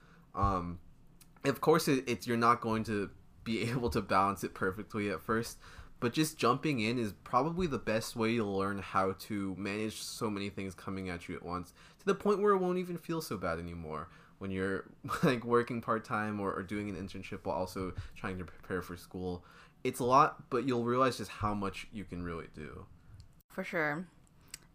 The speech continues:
Speaker 2: And then, I guess, talking about, we've talked a lot about outside the classroom setting, but let's dive deeper into, like, the in-classroom setting, you know?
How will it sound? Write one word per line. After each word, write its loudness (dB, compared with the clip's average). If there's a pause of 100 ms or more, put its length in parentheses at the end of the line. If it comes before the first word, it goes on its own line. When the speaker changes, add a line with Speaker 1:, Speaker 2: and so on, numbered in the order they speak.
(100)
Speaker 2:
And 2
then, 6 (200)
I 2
guess, 2
talking 4
about, 8
we've 0
talked 2
a 4
lot 10
about 8 (160)
outside 8
the 0
classroom 4
setting, 2 (340)
but 12
let's 8
dive 8
deeper 4
into, 2
like, 0
the -2
in-classroom -2
setting, -6
you -6
know? -4